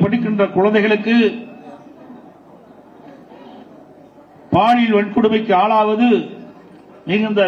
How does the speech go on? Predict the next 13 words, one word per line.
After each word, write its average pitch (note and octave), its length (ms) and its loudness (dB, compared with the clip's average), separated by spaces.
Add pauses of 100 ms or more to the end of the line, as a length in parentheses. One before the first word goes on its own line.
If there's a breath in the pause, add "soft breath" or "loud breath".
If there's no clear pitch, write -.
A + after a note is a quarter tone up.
வேதனையும் G3+ 580 -2
அதிர்ச்சியும் F#3+ 460 0
அளிக்கின்றது. E3 460 0 (2250)
மூதாட்டி G3+ 540 0
வரை A3 180 2 (280)
பாலியல் G3+ 360 2
வன்கொடுமைக்கு G3 640 -2
ஆளாவது G3+ 400 2 (1300)
வேதனை G3+ 400 0
அளிக்கின்றது. E3 460 -2 (2000)
அனைத்து A#3+ 380 -2
இந்திய A3+ 240 2
அண்ணா A#3 160 2